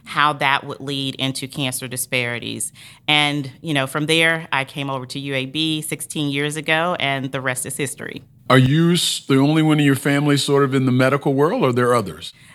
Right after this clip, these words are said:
Speaker 1: So I have others. So my older sister is actually a nurse and in Atlanta, and her daughter is also a nurse.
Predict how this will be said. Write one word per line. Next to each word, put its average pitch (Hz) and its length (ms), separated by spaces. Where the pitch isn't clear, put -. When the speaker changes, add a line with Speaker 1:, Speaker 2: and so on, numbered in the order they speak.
Speaker 1:
So 233 200
I 214 160
have 254 160
others. 180 440
So 170 300
my 165 300
older 170 280
sister 208 520
is 165 320
actually 143 560
a 139 80
nurse 143 680
and 135 440
in 147 160
Atlanta, 139 680
and 135 360
her 165 240
daughter 135 420
is 143 220
also 139 420
a 135 100
nurse. 127 480